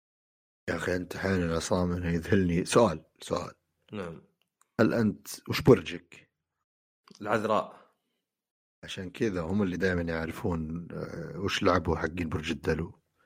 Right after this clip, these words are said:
Speaker 2: في واحد ذاك اليوم طالع زي ستاند اب كوميديان يقول، آه، "بعلمكم كيف الأبراج كلام فاضي وأنتم مخفات." يقول، "أنا برج المدري وشو.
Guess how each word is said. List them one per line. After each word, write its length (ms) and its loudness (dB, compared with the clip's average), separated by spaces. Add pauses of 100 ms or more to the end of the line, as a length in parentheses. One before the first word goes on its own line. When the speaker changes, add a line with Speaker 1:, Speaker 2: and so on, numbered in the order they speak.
(140)
Speaker 2:
في 160 -2
واحد 200 4
ذاك 200 -4
اليوم 280 0
طالع 480 -2
زي 200 0
ستاند 260 -2
اب 60 -4
كوميديان 460 -2
يقول، 560 2 (680)
آه، 680 2
"بعلمكم 500 0
كيف 220 -6
الأبراج 360 0
كلام 280 -4
فاضي 400 0
وأنتم 260 -8
مخفات." 580 -12 (960)
يقول، 220 -4
"أنا 600 4
برج 480 -2
المدري 300 -6
وشو. 360 -16